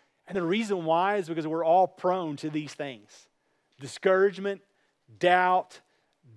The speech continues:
discord, and for our, our lives to be distracted, right? And so just want to remind you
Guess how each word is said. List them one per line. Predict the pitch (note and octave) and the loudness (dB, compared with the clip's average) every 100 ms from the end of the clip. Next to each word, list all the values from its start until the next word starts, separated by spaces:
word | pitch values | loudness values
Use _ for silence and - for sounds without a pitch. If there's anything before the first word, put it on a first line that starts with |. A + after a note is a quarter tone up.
| - | -4
discord, | G3 - - F#3+ F#3+ F#3 F3+ _ _ _ | -2 -2 -2 0 2 0 -6 _ _ _
and | F3+ D#3+ C3+ | -8 -8 -8
for | - E3+ | -2 2
our, | D#3+ F3 D3 _ - | 4 4 0 _ -4
our | D#3 | 0
lives | D#3+ E3 E3+ D3 | 2 4 2 -2
to | |
be | D3 D3 | -10 -12
distracted, | B2+ - C#3+ C3+ G#2+ - | -12 -8 -8 -8 -14 -10
right? | C3+ D3+ F3+ _ _ _ _ _ _ _ _ _ _ | -6 -4 -6 _ _ _ _ _ _ _ _ _ _
And | C3+ | -20
so | B2+ E3 D3 C#3+ | -10 -6 -6 -8
just | F3 E3+ | -12 -12
want | F#3+ F#3+ | -10 -8
to | |
remind | E3+ D3+ C3+ C3+ | -8 -8 -8 -10
you | C3 | -16